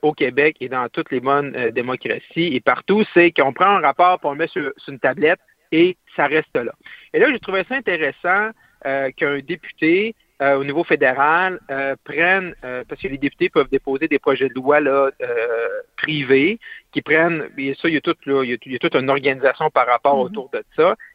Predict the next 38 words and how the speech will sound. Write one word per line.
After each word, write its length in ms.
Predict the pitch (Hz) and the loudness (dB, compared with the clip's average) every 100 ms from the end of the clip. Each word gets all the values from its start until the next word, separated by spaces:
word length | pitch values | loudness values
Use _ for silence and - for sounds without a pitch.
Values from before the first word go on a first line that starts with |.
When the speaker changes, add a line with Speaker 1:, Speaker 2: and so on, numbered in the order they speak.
| - | -2
Speaker 1:
Et 160 | 147 165 | 2 4
malheureusement, 920 | 165 185 196 185 175 160 131 160 214 | 4 4 4 2 0 -4 -4 0 0
dans 100 | 156 | 0
notre 160 | 147 _ | -6 _
système, 580 | - _ 165 175 214 196 _ _ - | -20 _ -4 -2 -2 -6 _ _ -12
euh, 360 | 131 135 139 131 - | -8 -4 -4 -6 -8
souvent, 240 | 147 151 175 | -4 0 2
il 80 | |
y 40 | 151 | 0
a 40 | |
tout, 180 | - 160 | -4 -10
malheureusement 560 | 147 147 143 139 175 196 | -4 -2 0 -2 -2 0
pas 160 | 233 | 0
beaucoup 300 | 190 180 220 | 0 -4 -6
de, 360 | 160 143 131 120 110 - _ _ _ | 0 2 0 -4 -16 -20 _ _ _
de 380 | 135 135 131 123 | -4 -2 -2 -2
projets 240 | - 151 151 | 0 0 2
de 40 | |
loi 120 | 180 | 0
privés 560 | - 147 156 127 190 202 - - _ _ | -2 -8 -6 0 0 0 -8 -20 _ _
qui, 160 | 160 139 | -16 -10
qui 160 | 156 | -8
se 60 | - - | -6 -2
rendent 120 | 190 | -2
jusqu'à 180 | 147 156 | 0 2
la 180 | 151 - | 0 0
sanction 400 | 156 147 170 151 139 | -2 -2 -2 -2 0
royale, 360 | 131 143 143 123 | 2 2 2 0
hein, 60 | 123 | -6
qui 140 | - | -4
deviennent 280 | 131 139 151 | -4 -2 -4
vraiment 320 | 135 147 156 170 | -2 -2 0 0
une 260 | 139 131 | -2 -4
loi 320 | 127 135 160 143 | -4 -2 -4 -4
en 60 | 127 | -2
tant 140 | 135 123 | -2 -2
que 80 | - | -8
telle. 240 | 139 127 | -6 -4